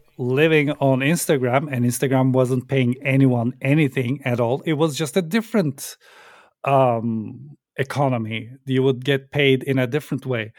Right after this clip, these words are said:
and that can apply to TikTok. And also on top of that, TikTok pays a little bit, and so,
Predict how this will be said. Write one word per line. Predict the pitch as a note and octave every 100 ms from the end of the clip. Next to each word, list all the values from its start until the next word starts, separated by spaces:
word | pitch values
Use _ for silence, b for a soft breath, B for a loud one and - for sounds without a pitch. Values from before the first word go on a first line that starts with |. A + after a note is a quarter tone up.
| B B -
and | B2+ A#2 A2
that | C3 C3+ -
can | C#3+
apply | C3 C3 C#3 C3
to | B2+ B2+
TikTok. | F#3 - B2+ C3 -
And | D3+ C3+
also | C3 C3 C#3+
on | C3
top | A#2+ E3
of | F3 -
that, | A2+ -
TikTok | B2+ - A#2 A#2 _ _ _ _ _
pays | C#3+ C3+ A#2+
a |
little | A#2 B2+ A#2+ G#2+
bit, | E3 G#3 b b b b b -
and | C3+ C#3 C3+ C#3 C#3+
so, | - C#3+ C3+ C3+ C#3